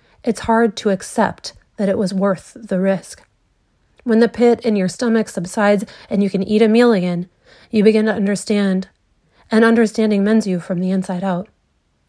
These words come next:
I understand now why some men didn't want to be with me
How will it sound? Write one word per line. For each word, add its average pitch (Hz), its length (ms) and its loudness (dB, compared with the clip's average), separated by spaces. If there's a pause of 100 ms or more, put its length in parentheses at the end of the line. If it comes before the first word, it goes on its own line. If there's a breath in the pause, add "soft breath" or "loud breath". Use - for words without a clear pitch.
(520 loud breath)
I 208 180 4
understand 208 520 0
now 190 240 0
why 185 180 0
some 185 400 -2
men 190 240 -2
didn't 185 300 -4
want 190 140 -4
to 185 60 -4
be 180 180 -4
with 180 280 -6
me 185 240 -8